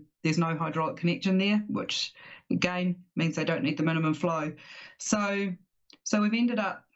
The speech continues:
um, yeah, with six dropping out of the review process, uh, and three at this stage have been surrendered. So those consents, um, either,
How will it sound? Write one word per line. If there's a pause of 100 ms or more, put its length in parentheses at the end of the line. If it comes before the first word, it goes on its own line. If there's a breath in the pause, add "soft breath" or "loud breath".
(220 soft breath)
um, (120)
yeah,
with
six
dropping
out
of
the
review
process, (340 loud breath)
uh,
and
three
at
this
stage
have
been
surrendered. (220)
So
those
consents, (380 loud breath)
um, (400)
either,